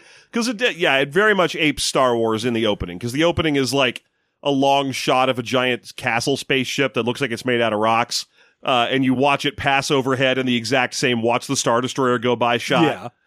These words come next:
Speaker 1: And then we cut to a bunch of the Dune Highliner shots as it, we, we watch it from all different angles. And then it lands, and when it, once it lands on the planet, it's just a fucking castle now, and we're done with the, with the, with the sci-fi part.
Speaker 2: Yeah,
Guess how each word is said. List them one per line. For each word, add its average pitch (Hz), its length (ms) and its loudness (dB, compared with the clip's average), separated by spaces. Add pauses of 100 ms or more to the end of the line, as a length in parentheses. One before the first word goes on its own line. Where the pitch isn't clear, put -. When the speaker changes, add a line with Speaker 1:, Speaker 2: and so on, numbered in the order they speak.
(260)
Speaker 1:
And 147 140 0
then 151 180 2
we 147 80 -2
cut 165 240 -2
to 160 100 2
a 151 40 2
bunch 151 200 2
of 147 60 -4
the 135 80 0
Dune 139 340 2
Highliner 131 600 2
shots 127 480 2
as 120 100 -6
it, 131 140 -2
we, 127 120 -4
we 127 220 -2
watch 131 340 0
it 127 100 -6 (180)
from 135 160 -2
all 127 120 4
different 123 240 -2
angles. 117 360 0 (320)
And 160 140 0
then 170 100 4
it 170 80 0
lands, 170 480 2
and 156 180 2
when 156 140 4
it, 160 80 -4
once 151 240 0
it 160 60 -6
lands 143 240 2
on 147 60 2
the 139 80 2
planet, 139 300 0
it's 131 120 -2
just 127 140 -4
a 135 60 -6
fucking 123 280 -2
castle 110 360 -2
now, 107 220 2
and 104 100 -2
we're 107 60 0
done 110 220 0
with 107 100 0
the, 110 140 0
with 120 180 -4
the, 120 140 -2
with 127 140 -2
the 120 60 -6
sci-fi 110 380 -2
part. 95 280 -6 (200)
Speaker 2:
Yeah, 147 240 2